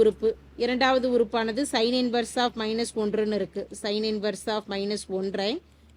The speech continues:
y-ன்னு எடுக்கிறோம். equal to y என்க. sin inverse ஆனது வலதுபுறம் போறப்ப plus sin y-ன்னு ஆகும். எனவே minus y, அ, minus ஒன்னு equal to sin y. இடதுபுறமும் வலதுபுறமும் மாத்தி எழுதிட்டோம்னா sin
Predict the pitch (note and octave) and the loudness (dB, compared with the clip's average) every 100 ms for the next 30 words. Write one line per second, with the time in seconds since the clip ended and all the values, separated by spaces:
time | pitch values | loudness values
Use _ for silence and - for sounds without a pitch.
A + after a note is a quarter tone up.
0 | - G#3 A3+ A3+ G#3 - A3+ D4 A#3 G#3+ | -2 0 2 0 0 0 0 -2 -2 -4
1 | - G#3 G3+ A#3+ A3+ F3+ F#3 F#3 E3+ D#3 | 0 0 2 0 0 -2 0 -2 -4 -4
2 | F#3 F3 - _ _ _ _ _ _ _ | -2 -2 -6 _ _ _ _ _ _ _
3 | _ _ _ _ _ _ - C4+ B3+ C4+ | _ _ _ _ _ _ -2 2 4 4
4 | C4+ B3 A#3 B3 A#3+ A#3+ A#3+ A#3+ B3 A3+ | 4 0 2 0 2 0 0 2 0 0
5 | A#3 A3+ A3+ B3 A#3+ A#3 B3 A#3 A3+ A3+ | -2 -2 -2 -4 -4 -2 0 2 0 0
6 | A3+ G#3 F#3+ B3+ C#4 A#3 A3 A3+ G#3 G#3+ | 0 -2 -2 -4 -4 -2 0 0 0 -2
7 | A#3 - A#3 A3+ A3+ G#3 G#3+ G#3 G3+ G#3+ | -2 -2 0 0 0 -2 -4 -2 -2 -2
8 | A3+ - A3 G#3+ A3+ A3+ G#3+ - G3+ G3 | -4 -6 -4 -2 -2 -2 -4 -2 -2 0
9 | A3 - G3 G3 G3 A3 C#4 _ _ _ | -2 -2 -4 -4 -2 -4 -6 _ _ _
10 | - A3 A3+ A#3 A3+ A#3 A3 A3 A3 A3 | -4 0 2 2 0 0 0 0 0 0
11 | A#3 A3 A3 A3+ G#3+ G#3 G#3 G#3+ A3+ C4+ | -2 -2 -2 0 0 0 -2 -2 -4 -4
12 | G#3+ G3+ | -2 -2